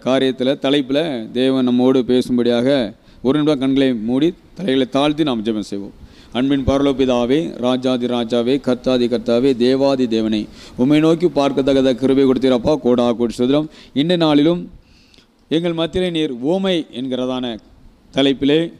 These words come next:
நீர் எங்களோடு பேசுவீராக. உவமை காரியங்களை நாங்கள் அறிந்து கொள்ள, நீர் எப்படி எங்களோடு பேசுவீர் என்பதை நாங்கள் புரிந்து கொள்ள, நீர் இந்த நாளிலும் எங்களுக்கு ஒரு விசை அடியனை மறைத்து நீர் பேசுவீராக.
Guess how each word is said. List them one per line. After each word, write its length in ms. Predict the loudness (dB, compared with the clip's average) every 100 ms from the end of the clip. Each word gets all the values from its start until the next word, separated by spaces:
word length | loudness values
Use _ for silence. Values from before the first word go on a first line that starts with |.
| -20 _ _ _ _ -20 _
நீர் 180 | 0 2
எங்களோடு 460 | 2 2 2 2 0
பேசுவீராக. 720 | -2 -2 -2 -2 -2 -6 -12 -18 -20 -20 _ _ _ _ _ 0
உவமை 420 | 2 2 2 0
காரியங்களை 480 | 0 0 0 -2 -4
நாங்கள் 200 | -2 0
அறிந்து 280 | 0 0
கொள்ள, 340 | 2 2 2 -2 -10
நீர் 160 | 0 2
எப்படி 320 | 2 2 2
எங்களோடு 320 | 2 2 0 0
பேசுவீர் 420 | 0 2 2 2
என்பதை 320 | 0 0 0
நாங்கள் 240 | 0 -2 0
புரிந்து 320 | 0 2 2
கொள்ள, 240 | 2 0 -4 -18 _
நீர் 180 | -2 0
இந்த 160 | 2 0
நாளிலும் 440 | 2 4 2 -2 -14 _ -20 _ -6
எங்களுக்கு 600 | -2 0 2 0 -2 -6 -8 -6
ஒரு 180 | 0 2
விசை 440 | 2 2 0 0 -4 -14 _ -8
அடியனை 300 | -2 0 0
மறைத்து 480 | 0 0 0 -2 -4
நீர் 180 | -2 -2
பேசுவீராக. 680 | -2 -2 -2 0 -2 -6